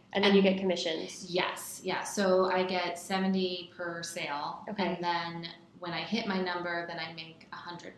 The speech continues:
Speaker 2: per sale, and then, um, the higher I go with percentage, the more I get, and
Speaker 1: The
Speaker 2: that's all
Speaker 1: more you get.
Speaker 2: retroactively
Speaker 1: That's great.
Speaker 2: applied.
Speaker 1: So what are you bringing in monthly now, just about?
Speaker 2: Um,
Speaker 1: Average, 'cause I know it varies by month.
Speaker 2: Yeah, it's, like, almost forty-five hundred. It's
Speaker 1: That's
Speaker 2: like,
Speaker 1: fantastic.
Speaker 2: yeah.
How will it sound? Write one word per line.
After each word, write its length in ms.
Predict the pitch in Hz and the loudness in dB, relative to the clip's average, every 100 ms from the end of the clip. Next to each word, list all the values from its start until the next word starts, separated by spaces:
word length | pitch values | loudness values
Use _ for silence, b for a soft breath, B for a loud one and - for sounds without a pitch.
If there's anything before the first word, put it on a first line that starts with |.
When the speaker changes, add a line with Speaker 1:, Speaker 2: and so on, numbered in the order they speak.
| 202 | -10
Speaker 2:
per 80 | |
sale, 480 | 190 202 196 - 175 | -10 -8 -6 -4 -6
and 160 | - 170 | -8 -8
then, 260 | - 190 202 b b b b - | -8 -10 -12 b b b b -10
um, 480 | 156 147 - 165 - - _ - | -6 -4 -4 -8 -10 -20 _ -8
the 60 | |
higher 340 | 180 175 170 165 | -2 0 0 0
I 60 | |
go 240 | 165 165 160 | -2 -4 -4
with 180 | 156 | -4
percentage, 500 | 175 165 165 156 156 170 | -8 -10 -8 -8 -8 -10
the 40 | |
more 360 | 160 156 151 135 | -10 -8 -6 -8
I 120 | 151 | -8
get, 120 | 147 - | -8 -10
and 80 | 151 | -6
Speaker 1:
The 20 | |
Speaker 2:
that's 120 | 180 | -4
all 80 | 147 | -4
Speaker 1:
more 100 | - | -4
you 60 | - | -6
get. 100 | - | -8
Speaker 2:
retroactively 1080 | 160 143 139 - 135 - 143 - 139 131 135 - | -8 -8 -8 -6 -8 -8 -16 -14 -12 -12 -10 -4
Speaker 1:
That's 180 | 220 - | -4 4
great. 360 | 254 196 - | 6 6 2
Speaker 2:
applied. 360 | - - - - - | -6 -10 -10 -8 6
Speaker 1:
So 140 | 262 | 8
what 160 | 247 262 | 10 10
are 40 | |
you 120 | 302 | 8
bringing 300 | 254 269 262 | 6 6 8
in 280 | 254 233 214 | 6 4 4
monthly 500 | 208 202 - 208 196 | 2 2 2 4 6
now, 380 | 185 165 - - - - | 4 2 -2 -10 -8 -6
just 200 | 196 - | -6 -6
about? 200 | 170 - | -4 -2
Speaker 2:
Um, 300 | 185 214 214 | 4 6 8
Speaker 1:
Average, 420 | 214 196 185 165 - | 10 12 10 6 4
'cause 100 | 190 | 4
I 80 | |
know 140 | 185 185 | 6 4
it 100 | 160 | 4
varies 280 | 175 165 165 | 2 0 -2
by 100 | 160 | -4
month. 160 | 196 | -4
Speaker 2:
Yeah, 420 | 196 226 226 196 | 0 2 4 4
it's, 300 | 202 190 - | 4 0 0
like, 400 | 202 190 190 - - - - | 2 2 0 -8 -18 -16 -2
almost 320 | 196 196 196 | 0 2 0
forty-five 400 | 185 175 170 - - | -2 -4 -4 -8 -8
hundred. 440 | - - - - - | -10 -8 -8 -8 -12
It's 80 | - | 0
Speaker 1:
That's 120 | 269 | 2
Speaker 2:
like, 80 | 294 | 6
Speaker 1:
fantastic. 600 | 370 339 247 311 - 220 | 6 6 6 2 4 4
Speaker 2:
yeah. 140 | - | 4